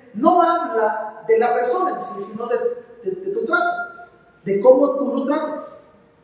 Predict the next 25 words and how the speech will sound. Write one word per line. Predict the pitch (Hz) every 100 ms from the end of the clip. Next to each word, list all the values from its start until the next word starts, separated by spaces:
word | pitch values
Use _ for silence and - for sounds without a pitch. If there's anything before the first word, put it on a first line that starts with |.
| _ _ _ _ _
Si | - 339
esta | 359 -
gente | 320 320 - 285 285 - - - - -
hubiese | 220 220 285 302
sabido | 269 240 240 214 214
que | 214 208
quien | 214 208
lo | 175
visitaba | 208 208 214 254 254 247
era | 247 233
el | 202
C | 202 -
E | 135 - -
O | 151 -
de | -
la | -
compañía, | - - 170 226 170 - - - - _ _ _ _
quizá | 175 180 214
hubiesen | 208 208 208 - 202
respetado | 175 175 175 196 190 190
todas | 175 -
las | 185
reglas, | 196 190 190 185 190 - - -
memorizado | 175 165 165 - 208 196 196 175 180
los, | 170 165 156 160